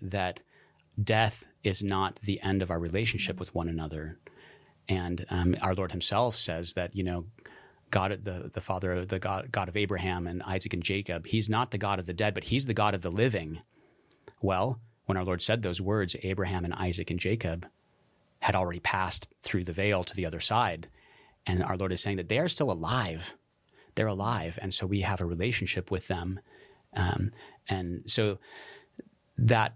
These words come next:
Speaker 2: Can you
Speaker 1: break
Speaker 2: talk to them? When you say that you have a relationship with them, I know some
Speaker 1: Yes.
Speaker 2: people that their grandparent has passed and they f-, really feel like their
Speaker 1: Mm.
Speaker 2: grandparent is watching over
Speaker 1: Mm,
Speaker 2: them. It
Speaker 1: mm.
Speaker 2: feels tangible to them.
Speaker 1: Mm.
Speaker 2: Um, these are people of faith,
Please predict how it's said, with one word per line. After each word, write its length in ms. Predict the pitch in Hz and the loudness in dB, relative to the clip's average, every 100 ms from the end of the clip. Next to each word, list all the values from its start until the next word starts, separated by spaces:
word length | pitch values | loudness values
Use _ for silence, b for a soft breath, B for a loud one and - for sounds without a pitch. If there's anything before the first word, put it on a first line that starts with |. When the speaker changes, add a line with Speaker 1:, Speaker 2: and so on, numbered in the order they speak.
| - _ - - - | -10 _ -20 -20 -2
Speaker 2:
Can 140 | 262 262 | 4 6
you 100 | 247 | 8
Speaker 1:
break 280 | 262 277 | 8 8
Speaker 2:
talk 60 | - | 6
to 80 | 320 | 0
them? 240 | 311 330 320 | 2 2 4
When 140 | 254 | 4
you 80 | 294 | 4
say 300 | - 269 - | 4 2 0
that 120 | 208 220 | 0 2
you 60 | |
have 100 | 214 | 4
a 80 | 208 | 4
relationship 580 | 196 185 185 185 170 - | 4 4 2 -2 -6 -6
with 120 | - | -4
them, 260 | - - - B B B | -4 -4 -14 B B B
I 100 | 208 | 2
know 140 | 214 | 2
some 140 | 196 214 | 2 2
Speaker 1:
Yes. 40 | |
Speaker 2:
people 280 | 202 196 185 | 2 4 4
that 160 | 175 165 | 4 2
their 140 | 170 160 - | 0 0 2
grandparent 540 | 180 175 - 165 160 | 2 2 0 0 0
has 100 | 170 | -2
passed 380 | - 156 160 - | -2 -2 -2 -4
and 120 | 180 | -4
they 200 | 185 185 _ - | -4 -8 _ -10
f-, 60 | |
really 380 | 214 233 262 254 | 0 4 6 6
feel 540 | - - 226 139 110 - B B B 202 | 4 2 4 4 2 -6 B B B -2
like 120 | 185 | 0
their 80 | 196 | 2
Speaker 1:
Mm. 40 | |
Speaker 2:
grandparent 460 | 208 202 180 202 190 | 4 4 2 -2 0
is 100 | 175 | 2
watching 340 | 175 175 185 - | 2 2 -2 -2
over 180 | - 104 | 2 2
Speaker 1:
Mm, 40 | |
Speaker 2:
them. 160 | - - | 2 4
It 100 | 113 | 4
Speaker 1:
mm. 40 | |
Speaker 2:
feels 180 | 101 - | 4 2
tangible 520 | - - 196 180 - | 0 2 2 2 0
to 100 | - | 0
them. 300 | - 87 202 113 | -2 -2 0 4
Speaker 1:
Mm. 240 | 107 95 B B | 4 2 B B
Speaker 2:
Um, 240 | - 190 185 | 0 2 2
these 140 | 202 | 4
are 60 | 190 | 2
people 260 | 208 214 175 | 2 2 2
of 80 | - | 4
faith, 340 | 175 - | 0 0